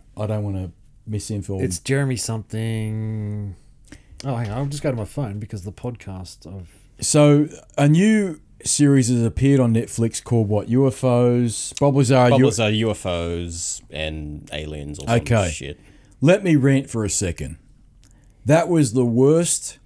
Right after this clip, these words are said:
Speaker 1: documentary I've ever seen.
Speaker 2: Jeremy Corbell, yeah.
Speaker 1: Okay, he's a fucking idiot. I called him out. I called him out. He's a fucking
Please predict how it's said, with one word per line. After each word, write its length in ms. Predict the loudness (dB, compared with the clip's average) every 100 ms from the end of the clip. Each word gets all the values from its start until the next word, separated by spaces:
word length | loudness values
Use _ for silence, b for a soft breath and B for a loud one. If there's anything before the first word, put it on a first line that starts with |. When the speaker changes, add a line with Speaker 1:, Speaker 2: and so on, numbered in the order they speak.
| _ _ -2
Speaker 1:
documentary 920 | 0 2 2 4 4 2 0 0 0 -2
I've 320 | 0 -2 -4 _
ever 240 | -2 0 0
seen. 420 | 0 -2 -2 -6 _ _ b b b b b -6
Speaker 2:
Jeremy 320 | -2 0 -2
Corbell, 480 | -2 -4 -4 -4 -6
yeah. 180 | -8 -2
Speaker 1:
Okay, 480 | 0 2 2 0 -2 -10 _
he's 180 | 0 2
a 40 | 2
fucking 400 | 0 0 0 0
idiot. 300 | 0 -2 -8 -4
I 100 | -2
called 280 | 2 2 2
him 140 | 0
out. 240 | -2 -4 -10 -20 -20 -10 -2
I 140 | 0
called 280 | 2 2 4
him 160 | 2
out. 200 | 0 -2 -8 B B B
He's 200 | 2 4
a 60 | 2
fucking 560 | 2 0 2 2 2